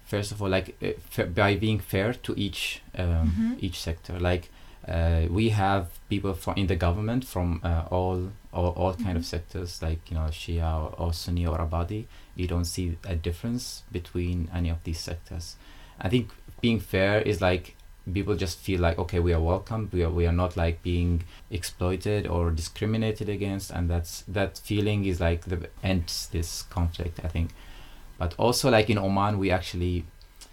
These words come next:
Speaker 1: like, have great leaders who, who knows that this is actually a problem. They see what, what's happening in the neighboring countries. They cr-,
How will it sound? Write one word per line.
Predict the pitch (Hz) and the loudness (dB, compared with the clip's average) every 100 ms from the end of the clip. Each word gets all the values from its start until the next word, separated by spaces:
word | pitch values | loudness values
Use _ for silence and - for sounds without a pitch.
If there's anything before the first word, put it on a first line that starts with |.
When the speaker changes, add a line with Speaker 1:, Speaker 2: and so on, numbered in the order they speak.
| - | -4
Speaker 1:
like, | 113 120 | 0 2
have | 117 127 107 | 6 4 6
great | 104 107 107 | 4 4 4
leaders | 101 101 120 131 - - | 0 0 -2 -4 -8 -4
who, | 107 98 95 62 - - - | -2 0 -2 -6 -10 -10 0
who | 107 | 4
knows | 110 120 117 101 | 6 6 6 6
that | 98 87 | 4 2
this | 107 107 | -2 -2
is | 98 - | -6 -4
actually | 98 - 92 | -4 -2 0
a | 87 | 0
problem. | 87 85 82 | 2 0 2
They | 82 92 | 2 0
see | - 107 104 | 0 0 2
what, | 95 92 - | 0 -2 -4
what's | 90 87 - | -6 -6 -2
happening | 87 85 90 90 | -2 0 0 2
in | 85 | 2
the | |
neighboring | 82 82 82 82 | 4 2 2 0
countries. | 107 110 107 98 - - - | -2 -4 -4 -6 -8 -16 -8
They | - 113 | 2 4
cr-, | 113 | 4